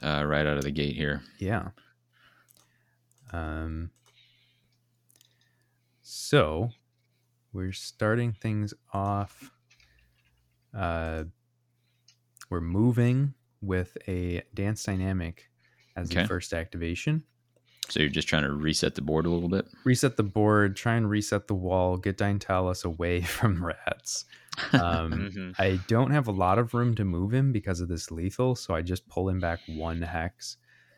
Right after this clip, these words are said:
Speaker 1: Mm-hmm.
Speaker 2: um, and then just start pulling other, uh, zombies back. So I, I
Speaker 1: Okay.
Speaker 2: pretty much surround him with a front wall of zombies
Speaker 3: Mm-hmm.
Speaker 2: while still holding objectives and feature tokens,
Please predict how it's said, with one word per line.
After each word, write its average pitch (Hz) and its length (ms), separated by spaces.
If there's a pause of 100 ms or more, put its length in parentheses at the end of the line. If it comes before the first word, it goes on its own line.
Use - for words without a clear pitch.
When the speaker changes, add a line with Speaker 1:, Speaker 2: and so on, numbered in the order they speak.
(180)
Speaker 1:
Mm-hmm. 80 120
Speaker 2:
um, 80 380
and 87 160
then 82 160
just 82 160
start - 240
pulling 85 380
other, 82 480 (160)
uh, 80 460 (500)
zombies 82 480
back. - 560
So - 180
I, 78 60
I 78 60 (300)
Speaker 1:
Okay. - 160
Speaker 2:
pretty 123 200
much 113 340
surround 92 680
him 101 580
with 90 400
a 85 280 (100)
front - 260
wall 101 260
of 90 120
zombies 87 580 (580)
Speaker 3:
Mm-hmm. 90 260
Speaker 2:
while 90 220
still 92 260
holding 85 640 (300)
objectives 87 680
and 80 140
feature - 280
tokens, 78 580